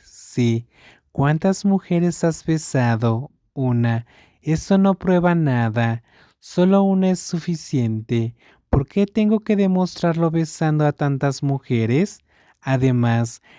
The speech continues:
ninguna mujer me dejaría besarla fácilmente. ¿Quién lo dice? Pang me agarró por el cuello y rápidamente se me acercó para besarme.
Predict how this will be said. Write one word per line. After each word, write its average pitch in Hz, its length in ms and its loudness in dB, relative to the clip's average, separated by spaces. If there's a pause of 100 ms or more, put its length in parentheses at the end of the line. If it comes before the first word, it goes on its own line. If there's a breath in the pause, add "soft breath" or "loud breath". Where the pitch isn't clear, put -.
(140 soft breath)
ninguna 151 540 0
mujer 190 400 0
me 175 140 2
dejaría 156 420 0
besarla 147 560 0
fácilmente. 117 1160 -2 (480 soft breath)
¿Quién 220 220 4
lo 226 120 4
dice? 117 760 -2 (360 soft breath)
Pang 147 240 0
me 196 140 4
agarró 185 420 2
por 175 140 0
el 160 160 2
cuello 160 300 2
y - 20 2
rápidamente 147 800 -2
se 143 160 -4
me 135 100 0
acercó 139 420 -2
para 190 220 4
besarme. 117 880 -2